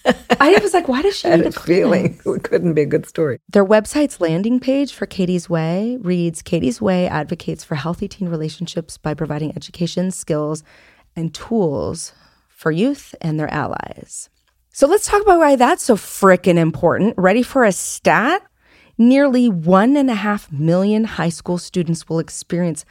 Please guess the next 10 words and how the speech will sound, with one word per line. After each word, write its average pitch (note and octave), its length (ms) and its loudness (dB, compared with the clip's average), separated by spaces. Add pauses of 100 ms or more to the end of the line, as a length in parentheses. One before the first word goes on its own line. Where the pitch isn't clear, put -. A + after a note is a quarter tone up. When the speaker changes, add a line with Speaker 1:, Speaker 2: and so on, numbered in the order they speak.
(200)
Speaker 2:
physical - 680 -4
abuse F3 680 -4 (260)
from E3+ 260 -2
a E3 60 0
dating E3+ 360 0
partner C#3+ 520 -8
in E3 180 -4
any F3 280 -4
single D#3 400 -8
year. - 340 -14